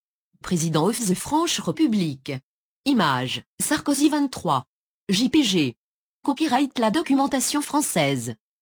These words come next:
Personne à l'information. Born au vingt-huit janvier mille neuf cent cinquante-cinq, Paris, married, three children from a barrister,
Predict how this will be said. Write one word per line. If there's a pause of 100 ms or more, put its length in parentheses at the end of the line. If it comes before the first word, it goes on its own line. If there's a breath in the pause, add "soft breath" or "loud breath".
(240)
Personne
à
l'information. (440)
Born
au
vingt-huit
janvier
mille
neuf
cent
cinquante-cinq, (240)
Paris, (160)
married, (260)
three
children
from
a
barrister,